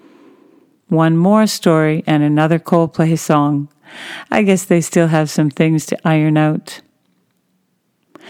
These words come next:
I forgot to mention that when Bryn and I went guitar shopping, I also got an electric ukulele and a chargeable amp. I got all these things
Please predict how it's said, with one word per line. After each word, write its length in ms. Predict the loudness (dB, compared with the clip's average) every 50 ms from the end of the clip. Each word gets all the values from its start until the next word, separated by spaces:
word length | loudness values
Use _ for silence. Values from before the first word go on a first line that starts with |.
| -20 -20 -20 -20 -14 -4 -2
I 100 | -2 -2
forgot 460 | 0 -2 0 2 2 2 2 0 -2
to 100 | 0 0
mention 580 | 2 2 2 0 0 0 0 0 0 0 0 0
that 160 | -2 -2 0
when 300 | 0 0 2 2 0 0
Bryn 240 | 0 0 0 2 2
and 180 | 0 0 0
I 160 | 0 0 0 0
went 380 | 0 0 0 -2 -4 -6 -6
guitar 480 | -6 -6 -6 -4 0 0 2 2 2 0
shopping, 720 | -2 -6 -6 -2 0 -2 -2 -2 -2 -2 -2 -2 -2 -6 _ _ _ -20 -20 -20 -20 -18 -8 -4
I 80 | -2 -2
also 440 | 0 2 0 0 0 0 0 -2 0
got 340 | 2 0 0 0 -2 -4 -2
an 140 | -2 0 0
electric 580 | 0 0 0 -2 -2 -2 -4 -4 -4 -2 -2
ukulele 800 | -4 -4 -2 0 0 0 2 2 2 0 0 0 -2 -2 -2 -2
and 160 | -2 -2 -2
a 80 | -2 -2
chargeable 640 | -4 -2 -2 0 0 0 0 -2 -4 -2 -2 -4 -4 -2
amp. 480 | -2 -2 0 0 -2 -4 -8 -10 -14 -16 _ _ _ _ _ _ _ _ -20 -20 -20 -20 -20 -20 -18 _ -2
I 80 | -2 0
got 280 | 2 2 0 0 0
all 200 | 0 2 2 2
these 260 | 2 0 0 0 -2 -2
things 580 | 0 0 2 2 2 0 -2 -2 -6 -12 -18